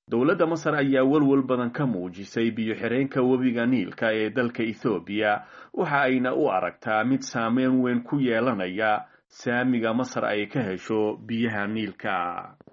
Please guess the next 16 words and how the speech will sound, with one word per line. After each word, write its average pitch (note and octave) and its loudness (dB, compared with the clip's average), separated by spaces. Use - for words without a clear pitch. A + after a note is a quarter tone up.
Laakiin G2+ -6
dowladda A2+ 0
Ethiopia G#2+ -2
ayaa A2+ 0
marar A#2+ -2
badan F#2+ -4
ku D#3+ -2
celcelisay G2 -4
in C#3+ 0
biyo C3+ 4
xireenkeeda B2+ -2
uu C#3 2
yahay G2+ -2
mid A#2 -2
horumar A2+ 0
ah F#2+ 2